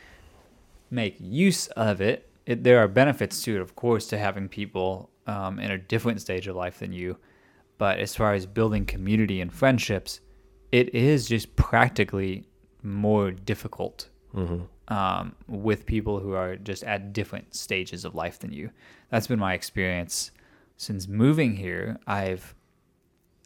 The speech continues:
Speaker 1: essentially all of my community I've had in the three years, three plus years that I've been here has been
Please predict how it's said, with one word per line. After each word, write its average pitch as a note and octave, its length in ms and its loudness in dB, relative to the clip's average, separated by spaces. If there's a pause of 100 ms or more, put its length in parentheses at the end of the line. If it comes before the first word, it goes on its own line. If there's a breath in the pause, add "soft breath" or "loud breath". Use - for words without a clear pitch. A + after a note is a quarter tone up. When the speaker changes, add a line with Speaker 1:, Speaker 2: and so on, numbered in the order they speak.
(140)
Speaker 1:
essentially A2+ 680 0
all A2+ 440 4
of G2+ 100 0
my G2+ 140 -4
community G2+ 480 -6
I've F2+ 100 -6
had F#2+ 460 0
in G2 260 -10
the F#2+ 80 -8
three F#2+ 380 -8
years, F2+ 580 -6
three A2+ 140 0
plus - 400 -6
years F#2+ 160 -4
that F#2 100 -6
I've F2+ 80 -8
been A#2 140 2
here G2 320 0 (720 soft breath)
has G2+ 220 0
been G2 400 0